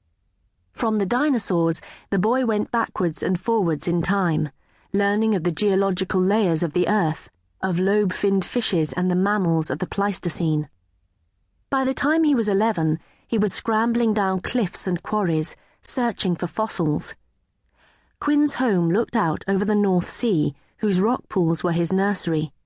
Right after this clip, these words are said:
the creatures inside them more interesting than any toy. At Cambridge,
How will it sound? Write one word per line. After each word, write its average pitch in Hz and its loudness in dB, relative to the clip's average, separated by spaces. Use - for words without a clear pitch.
the 202 -2
creatures 226 0
inside 233 0
them 160 0
more 196 2
interesting 185 0
than 165 2
any 196 0
toy. 170 -2
At 262 -2
Cambridge, 226 2